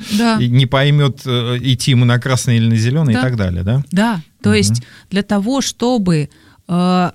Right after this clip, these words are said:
Speaker 1: отдавать ребёнку максимум самостоятельности, ответственности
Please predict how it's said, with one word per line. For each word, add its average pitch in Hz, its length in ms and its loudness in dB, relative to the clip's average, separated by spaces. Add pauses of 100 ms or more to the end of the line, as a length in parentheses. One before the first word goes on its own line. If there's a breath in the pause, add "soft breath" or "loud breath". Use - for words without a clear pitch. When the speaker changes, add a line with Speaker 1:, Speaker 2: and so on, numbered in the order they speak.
Speaker 1:
отдавать 202 680 0
ребёнку 185 800 -2
максимум 180 720 -2
самостоятельности, 180 1080 -2
ответственности 160 1120 -6